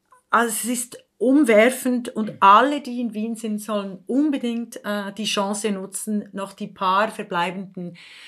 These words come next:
Speaker 1: Vorstellungen zu besuchen. Jetzt kommt der ganz schwierige Übergang. Sona MacDonald ist diese Blutgräfin und die, die Sona MacDonald auf der Bühne, die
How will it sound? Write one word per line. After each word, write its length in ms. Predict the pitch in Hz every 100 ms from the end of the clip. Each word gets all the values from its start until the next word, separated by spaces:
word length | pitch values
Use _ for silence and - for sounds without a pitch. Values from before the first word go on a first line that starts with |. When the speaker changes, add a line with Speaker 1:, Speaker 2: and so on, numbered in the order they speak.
| - - -
Speaker 1:
Vorstellungen 760 | - 208 214 208 190 190 185 180
zu 120 | 170
besuchen. 640 | 165 165 190 233 247 220 - - - _ _ _ _ _ _ _ _ _ _ _ _
Jetzt 480 | - 240 277 - -
kommt 500 | - 240 233 - -
der 80 | 214
ganz 340 | 196 196 240
schwierige 440 | - 175 185 220 247
Übergang. 760 | 247 220 - 156 139 139 151 _ _ _ _ _ _ _
Sona 360 | - - 240 285
MacDonald 640 | 269 - 220 208 202 185
ist 300 | - 196 -
diese 220 | 214 175 180
Blutgräfin 1000 | 180 233 247 - 185 180 180 190 180 -
und 400 | 190 185 175 - _
die, 580 | 185 180 180 175 175 160 _ _
die 340 | 196 196 185 175
Sona 320 | 170 190 202
MacDonald 540 | 196 190 185 175 190
auf 160 | 190 185
der 100 | 185
Bühne, 340 | 180 185 185
die 180 | 175 170